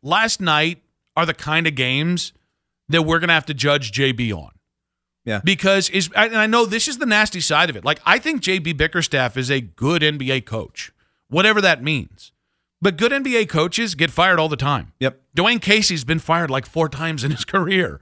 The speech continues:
Speaker 1: Literally, w-, took, took Toronto to back-to-back playoff, uh, appearances and got run for Nick Nurse. So, like, good coaches get, get fired all the time. And the big question is, is the fit still there?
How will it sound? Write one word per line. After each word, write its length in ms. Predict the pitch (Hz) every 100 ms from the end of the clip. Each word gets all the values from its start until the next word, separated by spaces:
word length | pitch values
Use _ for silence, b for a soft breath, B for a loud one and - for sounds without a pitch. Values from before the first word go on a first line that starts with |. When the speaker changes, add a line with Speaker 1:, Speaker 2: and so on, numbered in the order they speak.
| b b b b -
Speaker 1:
Literally, 300 | 254 214 185
w-, 200 | 214 208
took, 420 | - 254 - -
took 200 | 262 277
Toronto 480 | 262 226 196 240 233
to 120 | 208
back-to-back 760 | 160 151 226 - 214 220 208 -
playoff, 580 | 208 226 196 165 - - b b b
uh, 240 | 175 180 185
appearances 720 | 185 196 190 - 185 180 - -
and 220 | 180 175
got 240 | 196 143
run 320 | 147 180 214 196
for 140 | 190
Nick 200 | 185 170
Nurse. 340 | 190 202 85 -
So, 140 | 196
like, 220 | 190 185 120 _ -
good 340 | 190 254 233
coaches 840 | - 196 196 - 131 110 101 92 - b b b _ - 139
get, 400 | 170 156 _ 147
get 140 | 170
fired 240 | - 190 170
all 140 | 135
the 80 | 113
time. 680 | - 185 214 151 110 98 - -
And 140 | 175 180
the 60 |
big 180 | 165 202
question 460 | - 226 214 180 147
is, 340 | 131 127 - b b b _ 190
is 140 | 160
the 100 | 151
fit 200 | - 190
still 280 | - 135 117
there? 220 | 101